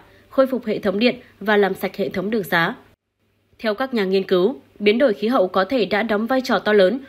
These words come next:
trong việc làm gia tăng nhanh chóng cường độ của các cơn bão, vì khi nước nóng lên, các đại dương sẽ tạo ra nhiều năng lượng hơn, tạo điều kiện cho các cơn bão phát triển mạnh. Dự báo sớm cho thấy bão Milton có thể di chuyển qua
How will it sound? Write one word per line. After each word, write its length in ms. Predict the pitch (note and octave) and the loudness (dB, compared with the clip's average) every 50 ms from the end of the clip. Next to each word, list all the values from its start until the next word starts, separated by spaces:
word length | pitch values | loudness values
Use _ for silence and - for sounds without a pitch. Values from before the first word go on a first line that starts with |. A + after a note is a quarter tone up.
| - _ | -20 _
trong 220 | - - C4+ C4 A#3 | -2 -2 -2 0 0
việc 160 | A3+ G3+ F#3+ | 0 0 2
làm 220 | G3+ G3+ G3+ G3+ | 2 2 0 0
gia 160 | G3 - B3+ B3+ | -2 -2 -4 -2
tăng 240 | B3+ C4 B3+ C4 | -2 -2 -2 -2
nhanh 180 | C4 B3 B3+ B3 | -2 -2 -4 -2
chóng 200 | A#3+ G#3+ G3 A#3 | -2 -2 -4 -2
cường 200 | - C4 G3 E3+ | -2 -4 0 2
độ 140 | F#3 G3 D#3 | 0 0 0
của 200 | - - F3 D3 | -2 -4 -6 -4
các 200 | - G3 G3+ G3+ | -2 -4 -2 -2
cơn 140 | G3 F#3 F#3 | -2 -2 0
bão, 240 | F#3 D3+ G#3 C#4 C4+ - - _ _ _ _ | 0 0 0 0 -2 -8 -18 _ _ _ _
vì 160 | G#3 A#3 A#3 | -4 -4 -4
khi 200 | A3 - C4+ B3+ | -2 -2 -2 0
nước 200 | B3 C#4+ D4+ - | 0 0 0 -2
nóng 160 | G#3+ F3 F#3+ | -2 0 2
lên, 200 | G3+ G#3+ G#3+ G3 G#3 - - _ _ _ | 2 2 2 0 -2 -8 -16 _ _ _
các 120 | B3 C4 B3+ | -6 -4 -2
đại 160 | A#3+ - F3+ | -2 -4 -2
dương 260 | E3+ A3+ G#3+ G#3 G#3 | 0 0 0 0 0
sẽ 180 | G#3 A#3 G#3+ A#3+ | -2 -4 -4 -2
tạo 200 | B3+ A3+ D#3+ G3+ | -2 -2 -2 -2
ra 140 | - B3+ | -2 0
nhiều 220 | B3+ A#3+ A3 G#3+ F#3+ | 0 2 2 2 2
năng 180 | G#3 B3 B3+ | 0 0 -2
lượng 160 | B3+ B3+ F#3+ G3+ | -2 -4 -2 0
hơn, 200 | G#3 G#3+ G#3 G3 - - _ _ _ - | 2 2 2 0 -2 -10 _ _ _ -4
tạo 100 | - G#3+ | -2 0
điều 140 | A3 A3 G#3+ | 0 0 -2
kiện 260 | G3+ - A3 G#3 G#3+ | -2 -2 -2 -2 -2
cho 140 | G3+ - C4 | -2 -4 -2
các 160 | C4 C#4+ D4 D4 | -2 -4 -2 0
cơn 180 | C#4 C4 A#3+ | -2 0 0
bão 160 | A3+ G#3+ A#3 B3+ | 0 0 0 0
phát 160 | - D#4+ D#4 | -2 -4 -2
triển 180 | - A#3+ F3 | -2 -2 0
mạnh. 160 | F#3 F#3+ F#3+ - - - _ _ _ _ _ _ _ - | 0 -2 -2 -4 -10 -20 _ _ _ _ _ _ _ -4
Dự 140 | F#3+ A3 | -2 -2
báo 240 | G#3 G3+ E3+ E3+ F#3+ | 0 0 -2 -2 -2
sớm 260 | G3 - F#3+ F3 F#3+ | -2 -2 -2 -2 0
cho 120 | G3+ A3+ G#3 | -2 -2 -2
thấy 200 | G#3 G3 F3+ F3+ | -2 -2 -4 -2
bão 180 | F3+ G3+ G3+ | -2 -2 0
Milton 360 | A3 G#3+ G3+ G3+ G3+ F#3 F3 E3 E3 - - - _ | 2 0 2 4 2 2 2 0 -8 -14 -20 -8 _
có 120 | G3+ G#3+ | -4 0
thể 200 | - D4 C4 G3+ | 0 2 0 0
di 140 | F#3 B3 B3 | 0 -2 -4
chuyển 240 | B3 C4 A3 E3 D#3 | -2 -2 -2 -2 -2
qua 220 | D3+ - G#3+ G#3+ | -2 -2 -2 -2